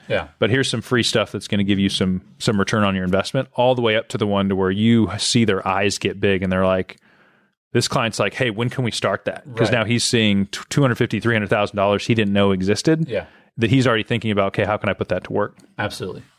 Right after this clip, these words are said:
Speaker 1: Th-, this is one of my favorites. Maybe we should have
Speaker 2: <laughs>
Speaker 1: waited again.
Speaker 2: Yeah.
Speaker 1: But name your price.
Speaker 2: Dude, you put the mic drop in the middle. That's
Speaker 1: Sorry.
Speaker 2: what, no, I'm kidding.
Speaker 1: Pick the
Speaker 2: It's
Speaker 1: mic
Speaker 2: okay.
Speaker 1: back up.
Speaker 2: That's
Speaker 1: We've
Speaker 2: right.
Speaker 1: got four more after
Speaker 2: <laughs>
Speaker 1: this.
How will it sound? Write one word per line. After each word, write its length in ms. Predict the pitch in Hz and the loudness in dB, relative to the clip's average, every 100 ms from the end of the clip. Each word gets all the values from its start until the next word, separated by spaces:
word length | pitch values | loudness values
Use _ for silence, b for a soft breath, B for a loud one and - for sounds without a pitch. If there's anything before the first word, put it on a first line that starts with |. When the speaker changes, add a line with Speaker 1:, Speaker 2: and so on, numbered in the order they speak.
| _ b b b b b _ | _ b b b b b _
Speaker 1:
Th-, 140 | 123 131 | -10 -8
this 220 | - 131 | 0 0
is 60 | 131 | 0
one 100 | 110 | -2
of 60 | |
my 60 | 92 | -2
favorites. 580 | - 101 90 87 - - | -2 -2 -2 -6 -10 -12
Maybe 160 | 101 | -10
we 60 | 92 | -10
should 120 | 87 | -10
have 140 | 92 90 | -10 -12
Speaker 2:
<laughs> 40 | - | -10
Speaker 1:
waited 320 | 95 - - | -4 -2 0
again. 260 | 135 - | -2 0
Speaker 2:
Yeah. 140 | 127 - | -2 -2
Speaker 1:
But 500 | - 107 - - - | -2 -2 -4 -12 -14
name 340 | 104 110 139 131 | -6 -2 0 0
your 120 | 101 | -4
price. 600 | - - 90 87 - - _ | -8 -6 -6 -8 -20 -20 _
Speaker 2:
Dude, 120 | - | 0
you 60 | 127 | 0
put 140 | - | 2
the 60 | 127 | 2
mic 160 | 104 113 | 2 2
drop 240 | 113 92 | 0 0
in 20 | 92 | 0
the 60 | |
middle. 240 | 90 104 117 | 2 0 0
That's 140 | - | -6
Speaker 1:
Sorry. 300 | - 87 82 | -8 -6 -4
Speaker 2:
what, 80 | - | -6
no, 100 | 110 | -6
I'm 80 | 117 | -4
kidding. 220 | 113 - | -4 -4
Speaker 1:
Pick 180 | 131 117 | -6 -8
the 80 | 123 | -8
Speaker 2:
It's 80 | 101 | -6
Speaker 1:
mic 100 | 95 | -6
Speaker 2:
okay. 60 | |
Speaker 1:
back 280 | - 104 117 | -6 -6 -2
up. 220 | 95 92 | -4 0
Speaker 2:
That's 180 | 160 101 | 0 2
Speaker 1:
We've 80 | 123 | 2
Speaker 2:
right. 60 | 120 | 0
Speaker 1:
got 120 | 90 | -2
four 180 | - 95 | -4 -2
more 180 | 92 | 0
after 340 | 82 156 82 190 | 0 -2 -2 -4
Speaker 2:
<laughs> 140 | - | -2
Speaker 1:
this. 220 | 98 135 | -4 -6